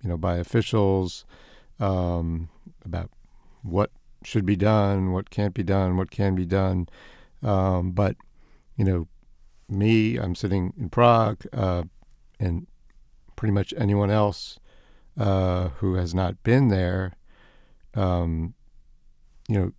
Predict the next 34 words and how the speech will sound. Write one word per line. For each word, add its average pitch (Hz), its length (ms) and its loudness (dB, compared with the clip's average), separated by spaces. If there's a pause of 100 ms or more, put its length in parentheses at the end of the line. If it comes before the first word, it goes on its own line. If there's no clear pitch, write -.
(840)
cannot, 98 420 2 (240)
cannot 101 380 2
understand 90 720 0
fully 95 440 -2
what, 90 320 -4 (640)
you 104 80 0
know, 90 100 2
what, 90 340 -6
what 101 220 -4
the 101 80 -6
situation 90 600 -4
is 90 220 0
and 82 160 -2
what, - 180 -6
what, 90 240 -4
what's 98 260 -6
happening. 92 720 -4
Um, 82 400 -6 (640)
uh, 90 340 0
and 90 300 -2
again, 101 400 0
I, 87 140 -2 (120)
you 98 40 0
know, 82 140 -2
I 85 60 -6
mentioned 90 360 -2
the 85 80 -2
risk, 90 420 -2
but, - 140 -6 (120)
you - 120 -8
know, 82 160 -8 (100)
it, - 300 -10 (760)
uh, 87 200 -2
just 80 200 -12